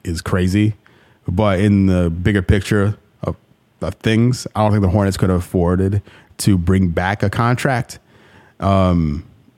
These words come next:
in a trade, in a sign and trade or something like that. So, and if they did bring in a, a contract in a trade, like, you know, take on money,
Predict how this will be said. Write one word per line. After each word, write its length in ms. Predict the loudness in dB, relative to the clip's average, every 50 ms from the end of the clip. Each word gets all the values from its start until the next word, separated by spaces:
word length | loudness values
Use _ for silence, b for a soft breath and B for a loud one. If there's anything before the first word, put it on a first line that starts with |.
| _
in 160 | -2 0 0 2
a 80 | 0
trade, 400 | 0 0 0 0 2 2 2 2
in 100 | 2 0
a 40 | 0
sign 220 | 0 0 0 0
and 80 | 0 0
trade 140 | 0 0 0
or 40 | 0
something 260 | -2 -2 -2 0 0
like 100 | 0 0
that. 300 | 0 0 -2 -4 -8 -6
So, 300 | -2 -2 0 -2 -2 -6 -10 _ _ _ _ _ _ _ _ _ _ _ _ _ _ _ _ _ _ b b b b b b b b _ _ _ _ _ _ _ _ _ _ _ _ -10 -8 -4 0
and 260 | 2 2 2 0 -2 -6 -8 -4
if 200 | -2 -2 0 0
they 120 | 0 0
did 380 | 0 0 2 2 4 4 2 2
bring 240 | 2 2 4 4 4
in 140 | 2 2 2
a, 120 | 0 -2
a 180 | -2 -4 -4 -4
contract 560 | -2 -2 0 0 0 0 0 -2 -2 -2 -2
in 100 | -2 -2
a 60 | -2
trade, 260 | -2 -2 -2 -2 -2 -2
like, 180 | -4 -4 -6 -8 _ _ -6 -4
you 80 | -2
know, 80 | -2 -2
take 260 | -2 -2 -2 0 0
on 200 | 0 2 2 2
money, 420 | 0 0 0 0 -2 -2 -4 -6